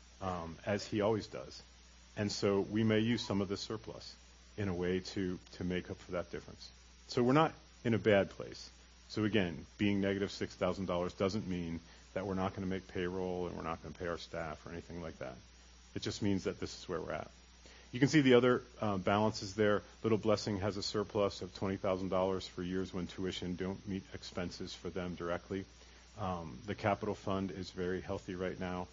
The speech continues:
um, as far as anything that would happen to the building or something that we would need to do. Um, the fellowship fund and Be Rich, there's still some expenses that'll come out of the Be Rich fund,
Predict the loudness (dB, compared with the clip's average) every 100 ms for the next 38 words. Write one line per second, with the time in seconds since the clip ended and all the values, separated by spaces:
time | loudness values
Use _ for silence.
0 | -14 -18 -14 -10 -8 -6 -8 -4 -2 -2
1 | -4 -2 0 0 -2 -2 -2 -2 -4 0
2 | 0 0 -6 -6 -10 -2 0 2 0 -2
3 | -4 -4 -4 -4 -4 -6 -4 -6 -6 -8
4 | -4 -4 -6 -12 -20 -20 -20 -20 -14 -4
5 | -2 -2 -6 -12 -2 4 8 8 6 0
6 | 2 4 4 0 2 4 2 -2 -8 -16
7 | -20 -20 -20 -20 -20 -20 0 2 6 4
8 | 6 4 2 2 0 0 0 0 2 2
9 | 2 0 -2 -6 -4 -4 -4 -6 -4 -4